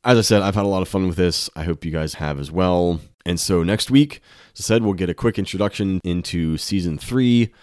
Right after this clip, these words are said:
some reasons why we're going down this path and what we hope to achieve out of it.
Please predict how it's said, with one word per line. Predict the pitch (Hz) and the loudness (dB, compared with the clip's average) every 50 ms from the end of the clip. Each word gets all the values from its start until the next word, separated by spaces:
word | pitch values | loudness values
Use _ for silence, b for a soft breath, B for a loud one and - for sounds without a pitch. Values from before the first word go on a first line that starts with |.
| b b b | b b b
some | - - - 82 76 73 73 71 71 73 - - | -10 -6 -4 -4 -4 -4 -4 -4 -6 -8 -8 -6
reasons | 82 87 110 113 104 98 98 98 90 73 | -2 2 2 4 4 4 2 0 0 -2
why | 78 82 92 90 90 92 92 92 90 90 87 | -4 -4 -2 -2 0 0 0 0 0 0 0
we're | 82 85 78 | -2 -2 -4
going | 82 85 85 87 80 | -2 -2 -2 -2 -2
down | 80 80 80 80 | -2 -2 -2 -2
this | 80 78 - | -4 -4 -6
path | - - 78 76 76 78 76 73 - - - | -8 -10 -8 -6 -6 -6 -6 -8 -10 -12 -14
and | 71 69 76 | -10 -8 -8
what | 71 76 | -6 -6
we | 80 | -6
hope | 76 82 78 - | -6 -6 -6 -6
to | - 78 | -6 -6
achieve | 71 - - - 80 78 76 - | -6 -6 -4 -4 -4 -4 -4 -4
out | 73 73 73 | -6 -6 -6
of | 73 71 | -6 -6
it. | 73 73 71 - - | -6 -6 -8 -8 -12